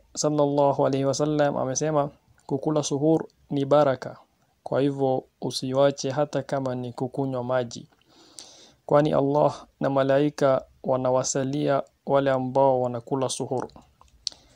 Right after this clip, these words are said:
Na sunna ingine ni kufanya upesi kwa kufungua saum ikiadhiniwa kwa matende, na kama sio tende, na maji.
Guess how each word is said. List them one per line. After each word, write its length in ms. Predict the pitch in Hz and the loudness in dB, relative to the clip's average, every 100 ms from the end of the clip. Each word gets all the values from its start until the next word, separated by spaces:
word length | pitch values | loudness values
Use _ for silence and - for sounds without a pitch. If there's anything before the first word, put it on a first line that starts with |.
| - - | -20 -6
Na 80 | 127 | -4
sunna 260 | - 175 | 0 2
ingine 300 | 160 160 170 | 2 2 2
ni 300 | 156 151 - - - _ - | 2 2 0 -8 -20 _ -18
kufanya 400 | - 165 160 147 | -2 0 4 2
upesi 640 | 139 160 165 - 147 - _ | 2 2 2 0 -4 -8 _
kwa 160 | - 139 | -2 -2
kufungua 520 | 139 - 139 151 143 | -2 -4 0 2 2
saum 400 | - 147 151 147 - _ | 2 2 2 0 -8 _
ikiadhiniwa 1000 | 147 - 139 135 135 135 147 147 139 135 _ _ | -12 -6 0 0 0 -2 0 2 0 0 _ _
kwa 140 | 139 | -2
matende, 640 | 127 123 - 143 135 131 - _ - _ _ _ _ | -2 -2 -2 -4 -2 -4 -4 _ -20 _ _ _ _
na 120 | - 120 | -6 -2
kama 280 | 143 143 | 0 0
sio 240 | 135 151 139 | 0 0 0
tende, 500 | 156 165 151 147 - _ _ _ _ _ | 2 2 2 -2 -4 _ _ _ _ _
na 360 | 143 131 127 - - | -2 0 0 -2 -12
maji. 500 | 131 135 131 113 107 | -2 0 0 -4 -10